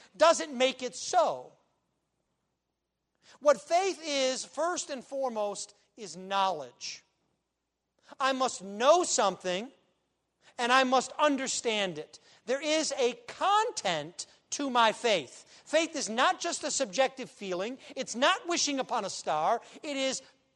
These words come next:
knowing a fact and placing my faith in it. Faith has an object, and biblical faith's object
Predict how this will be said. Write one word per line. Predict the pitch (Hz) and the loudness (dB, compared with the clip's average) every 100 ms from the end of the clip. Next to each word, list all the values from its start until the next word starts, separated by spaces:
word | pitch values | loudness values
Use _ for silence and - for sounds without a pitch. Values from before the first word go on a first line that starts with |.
| _ - | _ -14
knowing | 202 247 370 403 339 226 208 208 220 - _ | -6 6 8 8 6 4 2 -2 -8 -16 _
a | 220 | -4
fact | - 302 262 180 - - - _ _ _ _ _ | 4 6 6 4 -6 -18 -18 _ _ _ _ _
and | - 214 | -8 -8
placing | - 330 359 - 240 220 | 2 2 4 0 -4 0
my | 226 | 0
faith | 208 277 262 220 | 4 4 4 2
in | 277 240 | -2 -2
it. | 185 - _ _ - - | -4 -10 _ _ -20 -20
Faith | - 330 381 349 294 - - _ | 2 6 8 6 2 -2 -14 _
has | 254 269 214 | 2 2 4
an | 240 254 | -2 0
object, | 254 254 175 196 151 - - - | 4 4 2 -2 -4 -6 -20 -8
and | 285 220 160 | -6 -6 4
biblical | 294 359 370 370 359 | 4 6 2 0 -4
faith's | - 269 247 247 - - | 0 2 2 0 -8 -4
object | 233 233 180 170 170 - | 2 2 2 -4 -6 -10